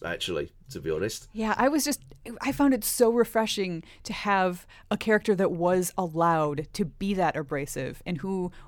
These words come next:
Speaker 2: was very clearly a, a pretty awful monster of a person who was only being kept in check by, you know, a, a thing stuck in her brain.
Speaker 1: Yeah.
Speaker 2: And,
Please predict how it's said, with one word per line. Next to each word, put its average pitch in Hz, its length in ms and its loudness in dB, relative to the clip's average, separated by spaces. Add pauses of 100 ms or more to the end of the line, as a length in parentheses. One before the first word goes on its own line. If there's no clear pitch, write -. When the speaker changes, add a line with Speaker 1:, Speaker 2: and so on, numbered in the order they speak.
Speaker 2:
was 170 500 0 (240)
very 196 360 4
clearly 170 640 0 (260)
a, 151 240 0 (140)
a 175 60 -6
pretty 320 380 0
awful 226 300 6
monster 165 540 2
of 156 160 -2
a 151 40 -6
person 147 600 -2 (180)
who 185 200 0
was 175 220 -2
only 202 380 2
being 170 240 -2
kept 180 240 -2
in 151 140 -4
check - 360 -6
by, 143 180 -2
you 160 180 -6
know, 139 240 -6
a, 123 100 -8 (320)
a - 80 -4
thing 165 480 -6
stuck - 460 -6 (240)
in 165 100 -8
her 156 140 -6
brain. 156 520 -2 (120)
Speaker 1:
Yeah. 131 180 4
Speaker 2:
And, 170 380 0